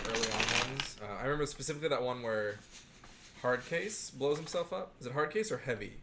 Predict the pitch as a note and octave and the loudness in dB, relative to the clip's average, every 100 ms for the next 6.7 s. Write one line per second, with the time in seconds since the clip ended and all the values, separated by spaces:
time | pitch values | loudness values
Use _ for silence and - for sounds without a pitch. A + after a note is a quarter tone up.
0 | - - - D3 C3+ - B2+ A2 - - | -16 -20 -4 -2 -2 -2 -2 -2 -2 0
1 | - - - - - - C3 B2 B2+ A#2 | 0 0 -6 -10 -16 -10 -6 -2 -2 -2
2 | - - A#2+ A2 - - - - - B2 | -4 -4 -2 -2 -6 -18 -20 -20 -16 -6
3 | A#2 A#2 A#2 A2+ A#2+ A2 A2+ A#2+ A2+ A2+ | -2 -2 -2 -4 0 0 0 -2 -4 -4
4 | A2+ A2 A2 A2+ A2 A2 A2+ G#2 - - | -8 -8 -2 -2 0 -2 -2 -8 -10 -6
5 | G#2+ A2 A2 G#2 G#2 A2+ A#2 F#2+ G#2 G2+ | -2 -2 -4 -8 -8 -8 -8 -6 -6 -8
6 | G#2 A2 G#2 G#2+ G#2 G#2+ | -4 -2 -2 -2 -4 -4